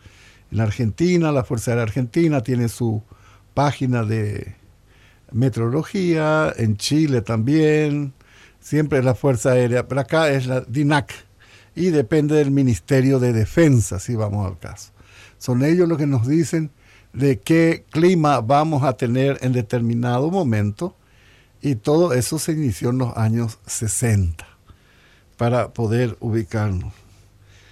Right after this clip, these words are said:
Eh, después tenemos que el dos de abril de mil ochocientos cuarenta y cinco, la primera fotografía del Sol.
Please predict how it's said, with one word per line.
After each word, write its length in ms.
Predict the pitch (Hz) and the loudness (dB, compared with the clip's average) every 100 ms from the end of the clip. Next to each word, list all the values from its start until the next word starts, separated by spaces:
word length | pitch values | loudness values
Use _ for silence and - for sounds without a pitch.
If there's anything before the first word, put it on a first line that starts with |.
| - _ | -20 _
Eh, 320 | 139 143 147 - _ | -2 0 0 -4 _
después 440 | 147 139 - 185 190 | -2 -2 2 0 2
tenemos 600 | 226 185 170 170 175 - - _ _ _ _ _ _ _ - _ _ - _ _ - _ - _ - | 2 2 2 2 -2 -6 -18 _ _ _ _ _ _ _ -20 _ _ -20 _ _ -20 _ -20 _ -18
que 400 | - 147 127 110 - - | -4 0 0 -2 -10 -8
el 200 | 117 101 | -6 -4
dos 540 | 113 175 208 - - _ - | 0 2 2 -2 -14 _ -12
de 140 | 117 131 | -2 -2
abril 460 | 113 147 190 123 | 2 2 2 2
de 120 | 104 | 0
mil 220 | 101 143 151 | 0 0 -2
ochocientos 760 | 139 117 - 135 127 - - | -4 -6 -4 -2 -2 -4 -10
cuarenta 600 | - - 113 175 190 - | -12 -6 -2 0 -2 -2
y 80 | 104 | -4
cinco, 540 | - 156 151 135 160 - _ - - - _ _ | -4 -6 -6 -6 -10 -12 _ -20 -20 -20 _ _
la 220 | 175 180 | 0 0
primera 540 | 175 156 170 165 160 - | 2 2 4 2 2 -4
fotografía 960 | - 180 175 156 139 107 - 120 123 117 | -4 -4 -2 -2 0 -2 -2 -2 0 0
del 180 | 120 | -2
Sol. 460 | 101 - 170 113 82 | -4 -2 0 0 -2